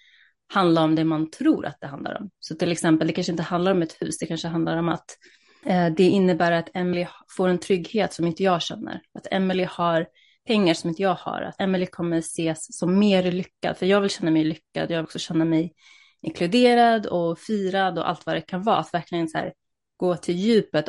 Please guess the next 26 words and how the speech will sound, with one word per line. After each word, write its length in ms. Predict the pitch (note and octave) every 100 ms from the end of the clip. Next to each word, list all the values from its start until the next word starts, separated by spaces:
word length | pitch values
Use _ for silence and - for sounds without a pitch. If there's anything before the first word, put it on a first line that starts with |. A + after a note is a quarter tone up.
| -
av 360 | - D#3 D#3 - _
vad, 540 | E3+ E3+ G3+ F#3+ F3+ - _ _ _ _ -
eh, 280 | F3+ E3 D#3+
handlar 280 | - F3+ G#3
den 100 | F#3
här 80 | -
avundsjukan 480 | E3 - D#3+ - -
om. 220 | F#3 - -
Oftast 380 | - - G#3
är 180 | - F#3+
det 80 | F#3+
liksom 280 | F3 - E3
inte 200 | D#3+ - -
objektiva 680 | F#3 E3 D#3+ - E3 D3+
saker, 500 | D#3 - D#3 - -
utan 320 | E3 D#3+ D#3 D#3+
det 60 |
är 80 | D#3+
liksom 400 | D#3 - D#3+ E3+
mer 260 | F3+ E3+ D#3
på 180 | -
en 300 | E3 E3 E3 E3+ _ _ _ _ _
känslomässig 960 | - F#3 E3 - E3 E3+ D#3+ - E3 -
eller 400 | - E3+ - -
psykologisk 680 | - - E3+ E3+ D#3+ - -
nivå. 280 | D#3 D#3+